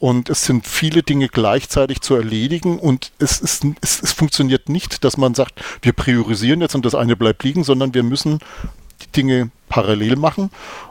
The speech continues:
Und da denken viele, ja, das geht ja gar nicht. Und da bin ich anderer Meinung. Da gibt es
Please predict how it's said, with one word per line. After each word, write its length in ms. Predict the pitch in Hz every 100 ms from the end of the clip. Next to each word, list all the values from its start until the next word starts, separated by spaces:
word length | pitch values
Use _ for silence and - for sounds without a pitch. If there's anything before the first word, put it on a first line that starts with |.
| _
Und 220 | 127 120
da 60 | 120
denken 420 | 127 127 123 135
viele, 380 | - - 135 135
ja, 100 | 110
das 160 | 104 -
geht 180 | 113 175
ja 100 | 160
gar 240 | 160 160
nicht. 300 | 170 - -
Und 200 | 151 -
da 60 | 123
bin 180 | 147 135
ich 140 | -
anderer 260 | 127 123 107
Meinung. 400 | 104 107 156 151
Da 80 | 123
gibt 280 | - - 127
es 260 | - -